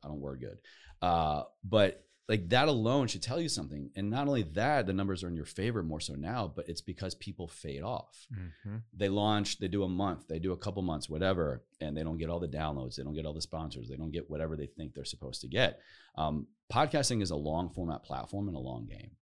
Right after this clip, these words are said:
Speaker 2: Mm.
Speaker 1: And if
Speaker 2: Totally.
Speaker 1: anybody wants to do it, commit bare minimum a year,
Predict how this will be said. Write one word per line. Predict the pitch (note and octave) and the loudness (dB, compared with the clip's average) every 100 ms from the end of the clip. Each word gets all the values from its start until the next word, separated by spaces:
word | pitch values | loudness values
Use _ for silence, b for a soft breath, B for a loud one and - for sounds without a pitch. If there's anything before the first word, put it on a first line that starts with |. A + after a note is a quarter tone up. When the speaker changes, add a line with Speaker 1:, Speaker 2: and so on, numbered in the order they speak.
| - E2 | -16 -14
Speaker 2:
Mm. | F2 | -4
Speaker 1:
And | E2 D#2+ D#2+ D#2+ D#2+ D2+ | -2 0 2 0 0 -2
if | |
Speaker 2:
Totally. | E2 D#2+ F#2 | -4 0 4
Speaker 1:
anybody | A#2+ A#2+ A#2 | 6 6 6
wants | A#2 G#2+ | 6 2
to | F#2+ | 2
do | F#2+ G2 | 2 4
it, | G2 | 2
commit | - F2 G2+ - - | 0 0 0 -2 -8
bare | D2 F2 F2+ G#2+ | -4 2 4 4
minimum | E2+ D#2+ G2+ G#2+ - | 2 2 2 0 -2
a | C#2+ | -8
year, | C2+ C#2+ E2 A#2+ E3+ | -4 -2 -2 -2 -6